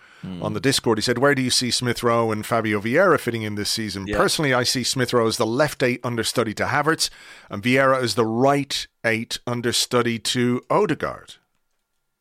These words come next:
Speaker 1: Ah, well, that's an interesting perspective. Um,
Speaker 2: I mean,
Speaker 1: we've s-, we've seen more of Vieira on, in the left, certainly of late we have.
Speaker 2: I mean, he started there a couple of games, didn't he? Um,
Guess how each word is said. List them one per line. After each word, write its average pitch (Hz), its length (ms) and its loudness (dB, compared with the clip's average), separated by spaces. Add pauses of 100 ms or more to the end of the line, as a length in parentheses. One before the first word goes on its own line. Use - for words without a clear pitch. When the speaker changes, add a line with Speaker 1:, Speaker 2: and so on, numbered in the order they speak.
(280)
Speaker 1:
Ah, 127 280 -8
well, 80 100 -8
that's - 240 -6
an 131 60 -10
interesting 64 480 -14 (260)
perspective. - 680 -18 (680)
Um, 87 580 -10 (540)
Speaker 2:
I 160 60 -2
mean, 175 180 -4
Speaker 1:
we've 175 100 -8
s-, - 260 -6 (140)
we've 123 80 -10
seen 202 320 -6
more 190 320 -4
of 190 80 -12
Vieira 196 540 -8
on, 160 240 -10 (640)
in 143 100 -14
the 139 80 -6
left, 143 320 -4
certainly 143 400 2
of 110 140 2
late 104 420 -2
we - 140 -20
have. - 320 -20 (960)
Speaker 2:
I 139 60 -6
mean, 147 100 -2
he 143 80 -2
started 175 500 0
there 131 160 2
a 113 60 2
couple 110 220 -2
of 95 60 -8
games, 92 340 -4
didn't 143 200 -6
he? 104 200 -4
Um, 95 580 -8